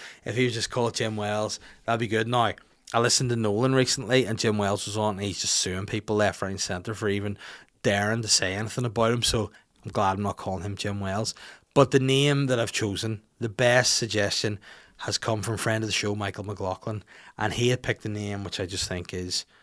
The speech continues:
tremendous for me as a, as an Arsenal supporter and for just a pun, Dennis Bergkamp. Bergkamp. Get it? Bear. So this is the new name, Dennis Bergkamp.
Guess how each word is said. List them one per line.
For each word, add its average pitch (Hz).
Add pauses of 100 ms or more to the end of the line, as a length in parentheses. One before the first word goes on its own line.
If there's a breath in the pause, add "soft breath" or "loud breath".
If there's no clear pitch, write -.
(260 soft breath)
tremendous 110 (320)
for -
me 113
as 107
a, 113
as 101
an 107
Arsenal 110
supporter 110
and 98
for -
just 92
a 92
pun, 101 (320 soft breath)
Dennis 113 (600)
Bergkamp. 98 (580)
Bergkamp. 101 (160)
Get 110
it? 110 (720)
Bear. 87 (580 loud breath)
So 117
this 123
is 117
the 120
new 123
name, 104
Dennis 117
Bergkamp. 110